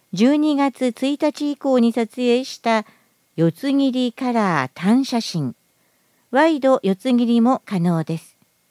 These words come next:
自作、未発表のもの。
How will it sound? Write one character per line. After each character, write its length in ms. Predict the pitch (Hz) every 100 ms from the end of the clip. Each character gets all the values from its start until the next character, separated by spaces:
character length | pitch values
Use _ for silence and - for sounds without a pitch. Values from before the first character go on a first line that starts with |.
| _ _ _ _ _ _ _ _ _ -
自 140 | 220
作、 520 | 269 262 - 240 226 -
未 160 | 175 208
発 200 | 269 - -
表 160 | 247 220
の 140 | 220
も 160 | 208 208
の。 180 | 220